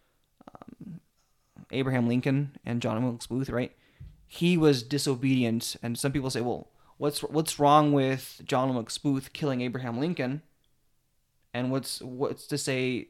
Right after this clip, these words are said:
it wasn't in the same theme or in the same stream of the revolutionary founding fathers disobeying the king? What would you guys kind of talk about that? You know,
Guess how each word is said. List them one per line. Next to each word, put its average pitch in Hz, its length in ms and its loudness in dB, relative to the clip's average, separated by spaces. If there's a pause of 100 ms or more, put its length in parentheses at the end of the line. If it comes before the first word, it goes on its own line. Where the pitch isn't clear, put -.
(160)
it 139 100 -2
wasn't 135 220 2
in 127 60 0
the 127 80 -2
same 131 480 0
theme 135 560 6
or 120 140 0
in 120 60 2
the 120 80 0
same 131 320 0
stream 143 380 0
of 117 240 -2 (360)
the 127 100 -10
revolutionary 131 720 0
founding 123 300 -2
fathers 120 460 0
disobeying 120 880 -2 (380)
the 123 180 -2
king? 139 460 -2 (460)
What 127 80 -4
would 123 100 0
you 127 60 0
guys 117 440 0 (540)
kind 117 200 -4
of 113 120 -6 (600)
talk 127 180 -4
about 113 260 -2
that? 117 280 -2 (580)
You 104 80 -8
know, 110 200 -4